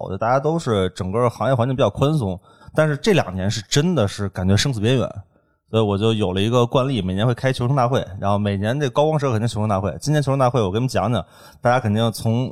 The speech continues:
员工的角度上说听起来是挺吓人的。求生大会第一个我告诉他们是，就是十二月份同比下降百分之三十，预计二零二三年一月份同比下降百分之五十，然后呢，预计现金流的断裂时间大概是不是今年的二月到三月，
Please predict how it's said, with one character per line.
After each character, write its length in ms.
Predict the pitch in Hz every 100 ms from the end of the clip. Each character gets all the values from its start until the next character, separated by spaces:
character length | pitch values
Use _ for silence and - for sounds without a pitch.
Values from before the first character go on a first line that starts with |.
| 139
员 240 | 110 110
工 180 | 147 196
的 60 | 127
角 120 | 87
度 80 | 95
上 80 |
说 100 | 101
听 220 | 104 135 120
起 40 |
来 80 | 101
是 60 |
挺 100 | 110
吓 160 | 90 120
人 160 | 85 95
的。 80 | 82 - _ _ _ _
求 80 | 135
生 60 |
大 100 | 139
会 140 | 143 131
第 160 | 135
一 80 | 156
个 80 | 123
我 60 |
告 140 | 98 104
诉 60 |
他 80 | 104
们 300 | 104 101 95
是， 400 | 90 107 95 92 -
就 140 | 101
是 300 | 92 92 87
十 140 | - 135
二 80 |
月 60 | 131
份 280 | 117 107 95 - _
同 160 | 113 120
比 100 | 104
下 140 | 104
降 140 | 107 104
百 100 | 90
分 60 |
之 60 | 107
三 160 | 120
十， 220 | 110 - - - _ _ _
预 160 | 147 139
计 240 | - 127
二 160 | 120 123
零 80 | 131
二 80 | 117
三 140 | 131
年 180 | 123 127
一 60 |
月 120 | 139 104
份 120 | 95
同 180 | 107 123
比 60 |
下 100 | 104
降 120 | 107 95
百 100 | 90
分 80 |
之 60 | 117
五 140 | 107
十， 360 | 98 - 90 90 - _ _ _ _ -
然 120 | 107
后 80 | 107
呢， 120 | 110
预 180 | 156 135
计 140 | 135
现 240 | - 135
金 80 | 151
流 160 | 127 120
的 120 | 123
断 160 | 131 131
裂 120 | 110
时 140 | 117
间 180 | 117 127
大 80 | 123
概 120 | 113
是 140 | 113
不 60 | 104
是 80 | 104
今 200 | - 151
年 140 | 123
的 80 | 120
二 220 | - 139
月 80 | 107
到 80 | 101
三 220 | 98 165
月， 120 | 165